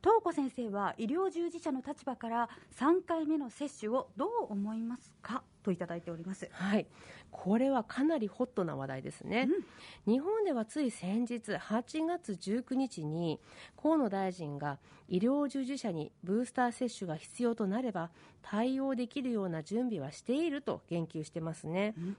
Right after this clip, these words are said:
Speaker 2: で、ここで大事なのはね、ワクチンの効果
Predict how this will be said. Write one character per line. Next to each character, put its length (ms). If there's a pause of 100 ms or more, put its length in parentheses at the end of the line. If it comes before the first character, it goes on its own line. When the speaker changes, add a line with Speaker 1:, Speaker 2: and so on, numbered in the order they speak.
Speaker 2:
で、 140 (260)
こ 120
こ 100
で 100
大 220
事 160
な 80
の 160
は 80
ね、 200 (380)
ワ 140
ク 100
チ 220
ン 80
の 120
効 340 (160)
果 240